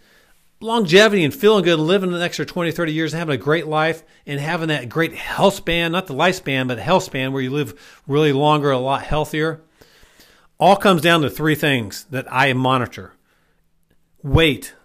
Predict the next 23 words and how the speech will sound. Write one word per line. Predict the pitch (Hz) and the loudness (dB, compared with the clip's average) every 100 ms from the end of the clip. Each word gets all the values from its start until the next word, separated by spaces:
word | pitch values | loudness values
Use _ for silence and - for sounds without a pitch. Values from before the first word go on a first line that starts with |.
| _ _ _ _ _ _ _ _ _ - | _ _ _ _ _ _ _ _ _ -2
energy, | 190 190 143 147 143 - | 2 2 2 -2 -2 -4
and | 123 | -6
sleep. | - 156 135 123 | -2 0 2 0
If | 120 | -2
you | 202 | -2
can | 208 | 2
do | 185 | 2
those | 185 185 185 - _ _ | 4 2 -2 -12 _ _
three | 170 160 | -4 -2
things | 175 156 - | -2 -2 -4
at | 151 | -6
an | 151 127 | -6 -6
exceptional, | 123 - - - 220 - - 196 160 131 131 - - _ _ _ _ | -8 -8 -8 -2 0 0 0 2 2 2 0 -6 -20 _ _ _ _
at | 139 151 170 _ | -6 -4 -4 _
an | 175 165 160 151 147 | -8 -4 -4 -4 -6
exceptional | 165 160 - - - 208 208 - 147 127 120 110 | -8 -8 -10 -4 0 0 0 -6 -2 -2 -2 -4
level, | 110 104 104 117 _ _ _ _ _ _ _ _ _ _ _ _ _ _ - | -6 -8 -12 -14 _ _ _ _ _ _ _ _ _ _ _ _ _ _ -6
you're | 180 | -2
gonna | 214 | 0
have | 214 208 | 0 -2
an | |
amazing | 175 170 180 185 165 | -2 2 4 4 2
life. | 147 143 113 - | 2 2 0 -6